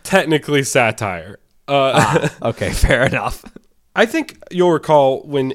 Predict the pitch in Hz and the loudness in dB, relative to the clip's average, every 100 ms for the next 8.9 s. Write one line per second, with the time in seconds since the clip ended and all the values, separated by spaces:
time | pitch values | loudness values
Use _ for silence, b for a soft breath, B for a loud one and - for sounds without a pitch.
0 | - - 202 185 156 147 135 135 - 170 | -10 -6 -2 -2 0 -2 -2 -4 -2 0
1 | 160 123 147 123 - 139 135 127 120 104 | 0 0 -2 -2 -8 -4 -4 -2 -4 -6
2 | 104 _ _ - 165 147 - - 113 156 | -10 _ _ -6 -2 -2 -2 -10 -4 -2
3 | 170 - 147 147 123 131 135 127 131 131 | -2 -4 -4 -4 -4 -4 -4 -4 -4 -4
4 | 117 113 117 113 - 123 110 107 101 110 | -4 -6 -8 -8 -8 -8 -8 -10 -10 -10
5 | 98 - 80 92 80 - - _ - _ | -12 -14 -20 -20 -20 -20 -20 _ -20 _
6 | _ 135 117 101 - - - 104 80 73 | _ -12 -10 -10 -16 -20 -14 -14 -14 -18
7 | - _ _ - 139 147 135 127 - _ | -20 _ _ -6 -4 -2 -2 -4 -12 _
8 | - 131 _ 156 135 95 131 143 139 | -20 -20 _ -10 -8 -6 -2 0 -2